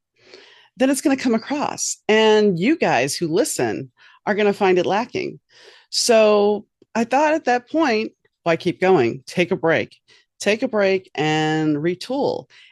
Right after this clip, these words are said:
and make the podcast what you really wanna make the podcast about." And what I really wanna make the podcast about kinda goes along with the line of my books,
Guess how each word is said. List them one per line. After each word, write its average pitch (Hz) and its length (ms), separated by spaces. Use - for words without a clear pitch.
and 208 280
make 247 260
the 311 100
podcast 175 840
what 151 220
you 151 160
really 165 500
wanna 143 300
make 135 280
the 123 80
podcast 123 680
about." - 480
And 208 100
what 285 160
I 311 60
really 262 260
wanna 254 160
make 247 140
the - 60
podcast 240 640
about 131 340
kinda 220 240
goes 208 200
along 180 360
with 170 140
the 151 60
line 151 240
of 139 100
my 127 100
books, - 640